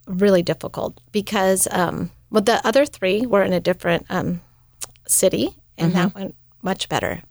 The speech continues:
Speaker 1: But the first one was really difficult. Um,
Speaker 2: Mm-hmm.
Speaker 1: that's a whole nother story. But, um,
Speaker 2: Tell it.
Speaker 1: Okay. <laughs> It, okay. So I knew, like, I was reading books about, like,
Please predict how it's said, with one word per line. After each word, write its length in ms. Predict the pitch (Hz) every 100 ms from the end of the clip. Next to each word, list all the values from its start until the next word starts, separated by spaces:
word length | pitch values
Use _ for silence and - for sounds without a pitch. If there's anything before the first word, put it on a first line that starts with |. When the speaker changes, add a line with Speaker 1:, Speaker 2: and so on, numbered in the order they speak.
| -
Speaker 1:
But 120 | 196
the 60 | 190
first 280 | 220 214
one 160 | 240 220
was 140 | 190
really 180 | 185 180
difficult. 520 | 175 - - - - -
Um, 240 | 185 175
Speaker 2:
Mm-hmm. 140 | 165 170 165 _ _ _
Speaker 1:
that's 200 | 196 196
a 80 | 196
whole 220 | 170 180
nother 500 | 180 175 170 185 196 202
story. 400 | - - 196 175
But, 280 | 175 190 -
um, 260 | 190 190
Speaker 2:
Tell 240 | 180 185 294 453
it. 160 | - -
Speaker 1:
Okay. 380 | 226 220 247 185 170 165 175 165
<laughs> 460 | - - - - -
It, 340 | 262 285 285 - _ -
okay. 400 | 208 208 180 -
So 160 | - 247
I 220 | 247 302
knew, 320 | 330 262 202 180
like, 200 | 202 208
I 100 | 220
was 180 | 226 226
reading 240 | 214 190
books 280 | 170 190 -
about, 260 | 180 151 -
like, 240 | 95 -